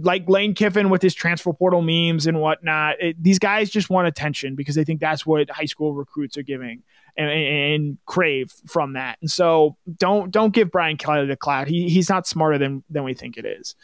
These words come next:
Uh, Chad Buchanan, uh, "Mike Bobo's a good quarterback coach." I probably agree with that sentiment there. And so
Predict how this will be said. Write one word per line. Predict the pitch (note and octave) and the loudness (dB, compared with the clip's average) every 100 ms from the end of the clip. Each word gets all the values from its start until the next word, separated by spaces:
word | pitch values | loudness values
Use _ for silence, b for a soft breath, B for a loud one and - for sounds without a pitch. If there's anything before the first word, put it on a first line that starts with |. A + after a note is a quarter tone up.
| B B B B B - | B B B B B -2
Uh, | F3+ F3 F3 | 2 2 2
Chad | G#3+ G3+ F#3+ | 0 0 0
Buchanan, | F#3 F#3+ F#3+ F#3+ | 0 0 0 2
uh, | F#3 F3 E3 | 2 2 2
"Mike | F3+ F3+ | 2 4
Bobo's | G3 F#3+ E3+ | 4 4 2
a | |
good | F#3 E3+ | 0 2
quarterback | F#3 F#3 F3+ | 2 2 2
coach." | G3+ G3 | 2 2
I | G#3+ | 2
probably | B3 C4 C4 | 2 2 2
agree | F#3 A3 | 2 2
with | A#3 | 2
that | E3+ D#3 | 2 -2
sentiment | - D#3 C#3+ C#3 - | -2 -4 -6 -8 -4
there. | D3 C3+ C#3 | -4 -2 -4
And | C#3+ | -6
so | - D#3+ C#3+ C#3+ C#3 | -2 0 0 0 -2